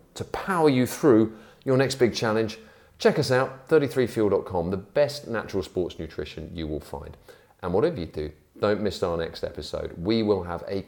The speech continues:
constant flow coming up of more people who can give you better tools to take your performance, your mindset, your training, your rehab,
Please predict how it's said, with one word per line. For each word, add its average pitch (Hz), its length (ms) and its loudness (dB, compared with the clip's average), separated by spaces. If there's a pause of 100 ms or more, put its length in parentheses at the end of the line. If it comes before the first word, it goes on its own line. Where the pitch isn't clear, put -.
constant 131 640 -2
flow 82 380 4 (240)
coming 160 280 0
up - 320 -4 (160)
of 113 120 -4
more 151 280 2
people 95 400 -2
who 107 160 0
can 110 300 -4
give 123 220 -2
you 120 220 -2 (260)
better 156 240 -8
tools 85 520 -4 (260)
to 98 100 -8
take 101 240 -2
your 139 160 4
performance, 92 640 -4 (160)
your 90 120 -4
mindset, 123 600 0 (260)
your 92 140 -2
training, 143 720 0 (120)
your 92 160 -2
rehab, 123 520 0